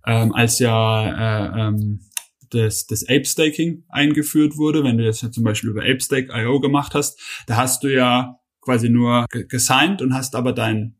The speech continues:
dein, dein Affe oder dein Hund oder dein Mutant oder, oder deine Pärchen, ähm, in deinem Wallet ja behalten, für das Staking.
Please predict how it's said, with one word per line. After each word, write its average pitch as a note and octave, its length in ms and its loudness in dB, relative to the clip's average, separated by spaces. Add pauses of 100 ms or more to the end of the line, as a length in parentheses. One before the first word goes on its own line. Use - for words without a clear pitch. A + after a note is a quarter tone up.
(140)
dein, G2+ 300 -4
dein - 180 -8
Affe C#3 320 2
oder G#2+ 180 2
dein F#2+ 220 -4
Hund C3+ 260 2
oder G2+ 200 0
dein F#2+ 180 -2
Mutant C#3+ 460 0
oder, - 260 -12
oder - 140 -12
deine G#2 240 -6
Pärchen, C3 540 0 (440)
ähm, A#2+ 540 2 (260)
in C3 160 6
deinem A2+ 240 2
Wallet B2+ 320 2
ja A2+ 120 -2
behalten, C#3 560 -4 (140)
für F3 120 -4
das F3 160 -4
Staking. E3+ 560 -4